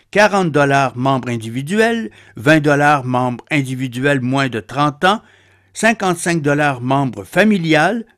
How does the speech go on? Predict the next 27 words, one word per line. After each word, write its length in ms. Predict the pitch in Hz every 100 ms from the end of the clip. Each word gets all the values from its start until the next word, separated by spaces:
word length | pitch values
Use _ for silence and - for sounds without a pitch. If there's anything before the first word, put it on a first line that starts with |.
| _ -
trente 260 | 226 202
dollars 540 | 151 143 135 147 185 _ -
membre 520 | 139 151 160 139 107
familial 720 | - 185 175 143 156 190 190
moins 280 | 135 139 214
de 120 | 190
trente 360 | 175 175 156 151
ans. 180 | 120 - _ _ _ _ _ _ _ -
Notre 260 | 165 170
cause 540 | 175 175 202 226 180 147 139
nous 160 | 156
tient 400 | 147 - 180 214 -
à 100 | -
cœur. 520 | - 165 156 107 98 _ _ _ _ _ _
Joignez-vous 760 | 104 117 214 202 190 143 190 190 _
à 140 | 139
nous. 240 | 131 143 - _ _ _ _ _ _ _ _ _ _ -
Jardin 420 | 127 202 175 226
communautaire. 1000 | 254 233 214 175 156 131 - 139 131 113 107 - -
Vous 220 | 151 196
pourriez 380 | 170 220 175 247
profiter 520 | 190 185 175 139 247
du 160 | 165 139
jardin 360 | 165 143 196
communautaire 880 | 208 247 226 196 175 165 185 175 143
de 140 | 127
Neuville. 600 | 123 131 113 135 123 101